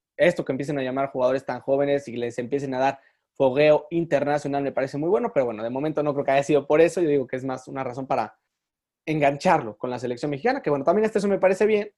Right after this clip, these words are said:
porque no podemos dejar irse este talento a Estados Unidos. Entonces, una movida hasta eso inteligente, chance no está bien, porque bueno, podrían dejar fuera a alguien más que merecía más el lugar de Efraín, pero bueno,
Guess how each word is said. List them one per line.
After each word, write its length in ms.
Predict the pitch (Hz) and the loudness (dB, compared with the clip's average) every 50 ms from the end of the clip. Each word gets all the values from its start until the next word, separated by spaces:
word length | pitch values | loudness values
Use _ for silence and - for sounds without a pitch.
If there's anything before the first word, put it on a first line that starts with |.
| _ _ _ _ | _ _ _ _
porque 200 | - 131 - - | -8 -6 -4 -2
no 100 | 151 160 | -2 0
podemos 240 | 151 156 151 147 135 | 2 2 2 2 2
dejar 240 | 139 143 160 165 165 | 2 4 4 4 4
irse 260 | 165 170 165 - 165 | 4 2 2 2 0
este 200 | 160 160 175 165 | 2 2 0 2
talento 360 | - 135 143 151 156 156 151 | 4 4 4 4 2 2 0
a 40 | 147 | -2
Estados 260 | - - 123 131 - | 0 0 0 0 0
Unidos. 340 | 170 202 226 185 - - _ _ _ _ _ _ _ _ - | 0 0 0 0 0 -2 _ _ _ _ _ _ _ _ 4
Entonces, 300 | 185 180 170 175 156 170 | 4 6 6 4 2 2
una 260 | 180 185 180 175 165 | 0 2 2 2 2
movida 500 | 160 156 160 175 170 160 147 127 - - _ _ - | 2 2 4 4 4 4 4 0 -4 -8 _ _ -4
hasta 240 | 139 143 139 160 | -4 -2 0 0
eso 100 | 160 156 | -2 -2
inteligente, 760 | 165 143 - 139 143 147 147 214 214 220 214 214 220 220 - _ _ _ _ _ _ _ _ _ - | -2 -2 0 0 0 0 0 0 0 0 2 0 -2 -2 -2 _ _ _ _ _ _ _ _ _ -4
chance 360 | - 151 151 147 - 156 143 | -2 -2 0 2 2 2 2
no 80 | 147 147 | 2 0
está 160 | 139 - 156 | -4 -2 -2
bien, 140 | 165 185 160 | -2 -2 -4
porque 180 | 139 123 131 | -6 -6 -6
bueno, 140 | 127 120 110 - - | -6 -6 -6 -6 -4
podrían 240 | 120 123 135 139 139 | 0 2 2 2 2
dejar 340 | 131 - - 135 135 139 - - _ _ _ _ _ _ _ | 0 2 2 2 2 2 -2 -12 _ _ _ _ _ _ _
fuera 300 | _ - 147 139 139 131 | _ 4 4 6 6 6
a 20 | 131 | 4
alguien 240 | 131 135 135 131 131 | 2 0 0 -2 -4
más 160 | 135 131 - | -6 -8 -8
que 100 | - 117 | -10 -12
merecía 460 | 107 104 120 117 117 117 - 151 143 | -10 -10 -10 -10 -10 -6 -2 -2 -2
más 180 | 131 131 127 127 | -2 -2 -4 -6
el 60 | 120 | -4
lugar 280 | 123 127 131 131 131 | -2 0 -2 -2 -2
de 200 | - 135 - 139 | -6 -8 -6 -6
Efraín, 320 | 143 - 175 190 214 233 220 | -6 -4 -4 -4 -4 -6 -8
pero 240 | - 127 107 98 95 | -8 -8 -8 -8 -8
bueno, 220 | 101 98 - _ | -10 -12 -14 _